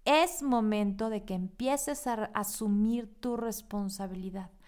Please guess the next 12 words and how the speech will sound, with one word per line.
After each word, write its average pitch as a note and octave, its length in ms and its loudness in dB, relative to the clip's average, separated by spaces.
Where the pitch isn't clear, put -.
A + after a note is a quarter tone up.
a G#3 160 6
darte D4+ 580 4
cuenta G#3+ 760 2
dónde D#4+ 500 6
está D4 400 6
tu - 180 -2
participación A3 1200 0
en G#3+ 200 0
las G3+ 280 0
cosas B3+ 540 -2
que A3+ 260 -2
haces, A3+ 640 -4